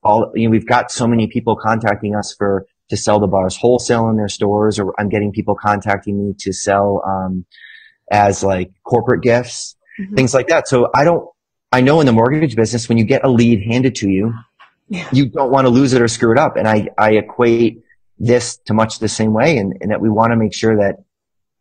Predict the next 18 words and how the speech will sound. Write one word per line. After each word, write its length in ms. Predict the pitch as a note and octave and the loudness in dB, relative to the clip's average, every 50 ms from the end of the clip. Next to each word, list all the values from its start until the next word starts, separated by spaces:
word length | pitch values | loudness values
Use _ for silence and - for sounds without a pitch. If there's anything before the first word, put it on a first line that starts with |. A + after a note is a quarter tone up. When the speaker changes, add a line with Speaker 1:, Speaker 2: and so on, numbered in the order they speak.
| _ _ _ _ _ _ _ _ | _ _ _ _ _ _ _ _
Speaker 1:
we've 160 | G#2+ A2 G2+ | -2 -2 0
got 240 | - A#2 A#2 A#2+ A#2 | 2 0 0 0 -2
the 60 | A#2 | -4
people 360 | A2+ A#2 A#2 G#2+ - A#2+ B2 | -2 -2 -4 -4 0 0 2
around 340 | A#2 A2 G#2 G2+ G2 G2+ G2 | 2 2 2 0 -2 -2 -2
us, 420 | F#2+ G2 G#2+ - - - - - - _ _ _ _ - | -4 -4 -4 -6 -10 -12 -14 -16 -20 _ _ _ _ -4
both 280 | G2 A2+ A#2+ B2 B2 | 0 0 0 2 0
of 100 | A#2 F#2 | -2 -2
us, 260 | F#2 F#2 G2 F#2+ - - | -2 -2 -4 -6 -8 -10
to 540 | - - A2+ A2 A2 G#2+ G#2+ G#2+ G#2 G2 - - _ _ _ _ _ _ _ _ | -4 -2 0 2 2 2 2 0 -2 -4 -6 -12 _ _ _ _ _ _ _ _
help 320 | - G2+ B2 B2+ B2 A#2+ A#2 | -6 0 0 0 2 2 2
us, 460 | A2 G#2+ G#2 G#2 - - - - - - _ | 2 2 2 0 -2 -6 -10 -14 -16 -14 _
um, 540 | G2+ G2+ G2+ G2 G2 - - F#2+ F#2 F#2 - _ _ _ _ _ _ _ _ _ _ _ - | -4 -4 -2 -2 -2 -4 -4 -6 -8 -10 -14 _ _ _ _ _ _ _ _ _ _ _ -2
fuel 240 | - B2+ C3 B2 A#2+ | 0 2 2 4 4
the 100 | A2+ G#2+ | 2 2
business 520 | G2+ G#2 G#2 F#2 F#2+ G2+ G#2+ A2 A2 - | 0 -2 -4 -4 -6 -6 -6 -6 -8 -10
and 240 | - - G#2+ G#2 G2+ | -8 -4 -4 -2 0
not 400 | G#2 G#2 G#2 G#2+ G#2+ - - | 2 4 4 4 2 0 -4